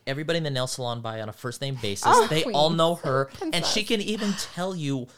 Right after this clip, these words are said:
Speaker 1: what color she wants each of her nails. It's like, it's, like,
Speaker 2: Cute.
Speaker 1: next level. It is
Speaker 2: Love.
Speaker 1: next level.
Speaker 2: Oh my God, I'm obsessed.
Speaker 3: I love that.
Speaker 2: Cute. Um, what piece of advice do you have for the Selfie listeners before you head out? Anything good that you feel like a life motto or something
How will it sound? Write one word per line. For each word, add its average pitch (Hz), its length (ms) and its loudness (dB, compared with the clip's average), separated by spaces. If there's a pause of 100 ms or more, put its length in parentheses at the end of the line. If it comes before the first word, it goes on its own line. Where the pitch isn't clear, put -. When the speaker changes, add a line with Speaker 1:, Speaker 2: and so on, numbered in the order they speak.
(120)
Speaker 1:
what 143 280 -6
color 160 280 -6
she 139 180 -4
wants 131 300 -4
each 131 160 -6
of 123 140 -6
her 110 120 -6
nails. 95 420 -6
It's 143 180 -12
like, 190 120 2
it's, 254 220 2
like, - 140 0
Speaker 2:
Cute. 143 120 -6
Speaker 1:
next 131 380 -2
level. 95 480 -8
It - 60 -8
is - 40 -2
Speaker 2:
Love. 160 280 -2
Speaker 1:
next 120 300 -6
level. 87 480 -10
Speaker 2:
Oh 208 40 -14
my 208 120 -10
God, 202 160 -12
I'm 190 80 -10
obsessed. 185 420 -14
Speaker 3:
I 156 40 -8
love 135 320 -8
that. 131 280 -8
Speaker 2:
Cute. - 580 -12 (680)
Um, 214 320 4
what 240 180 4
piece 247 220 -2
of 247 60 -2
advice 208 300 2
do 214 80 -6
you 226 60 -2
have 202 160 -4
for 202 140 -2
the 190 80 -6
Selfie 190 280 -4
listeners 175 640 -6
before 185 400 -12
you 214 140 -8
head 208 180 -8
out? 240 240 -4
Anything 202 460 -4
good 190 320 -2
that 190 140 -8
you 190 120 -6
feel 185 300 -4
like 180 120 -2
a 185 100 -2
life 196 340 -6
motto 190 720 -2
or 170 260 -4
something 170 720 -4